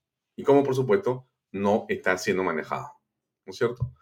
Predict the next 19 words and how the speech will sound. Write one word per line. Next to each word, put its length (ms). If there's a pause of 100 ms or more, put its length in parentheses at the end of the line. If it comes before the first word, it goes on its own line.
(1000)
A 60
los 140
amigos 280
que 100
ya 100
se 160
conectaron, 640
eh, 480
gracias, 800
eh, 400
gracias, 380
gracias, 360
gracias. 640
Eh, 640 (1400)
Matthew 480
Biel, 520
¿cómo 200
estás? 640 (600)
Lisa, 680